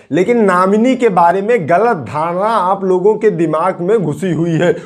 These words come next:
उसी धारणा को आज इस वीडियो में मैं ख़त्म करने वाला हूं। दोस्तों, जब भी आप बैंक या डाकखाने में अकाउंट खोलते हैं या किसी म्यूचुअल फंड में इन्वेस्ट करते हैं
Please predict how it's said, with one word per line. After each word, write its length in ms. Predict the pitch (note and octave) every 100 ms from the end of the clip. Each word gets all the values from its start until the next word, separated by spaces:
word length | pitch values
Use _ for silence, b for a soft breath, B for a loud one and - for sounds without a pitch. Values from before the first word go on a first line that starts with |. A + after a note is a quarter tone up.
| B _
उसी 300 | A3+ A3+ C#4+
धारणा 480 | A3+ E3+ G3 G#3 G#3+
को 160 | G#3 G#3
आज 240 | G#3 G3
इस 120 | G3+
वीडियो 380 | D3+ E3+ D3+ F#3
में 140 | G3
मैं 160 | A#3+ B3
ख़त्म 340 | B3 F#3 F#3
करने 280 | E3 C#3 B2+
वाला 240 | A2+ G#2+ G#2
हूं। 120 | G#2+ B B C#3
दोस्तों, 340 | G3 B3+ G#3
जब 240 | A#3+ B3
भी 260 | C3 E3+ A3+ B B
आप 360 | E3+ G3+ G3+ G3+
बैंक 440 | C#3 F3+ A3+ G#3+
या 120 | A3
डाकखाने 580 | G3 G3 G3 - F#3+ A3
में 120 | A3
अकाउंट 460 | G#3 F3+ G#3 A3+ -
खोलते 380 | F3+ D#3 D#3 C#3+
हैं 340 | G3 A3+ -
या 240 | E3+ G#3+ G3
किसी 300 | - G3 A3+
म्यूचुअल 500 | G3+ G3+ G3 A3 A3
फंड 280 | A3 G3+ G#3+
में 220 | A3 A3+
इन्वेस्ट 440 | G3 G#3+ B3 A#3+
करते 420 | F#3+ E3+ - D3+
हैं 340 | D3 F#3+ F#3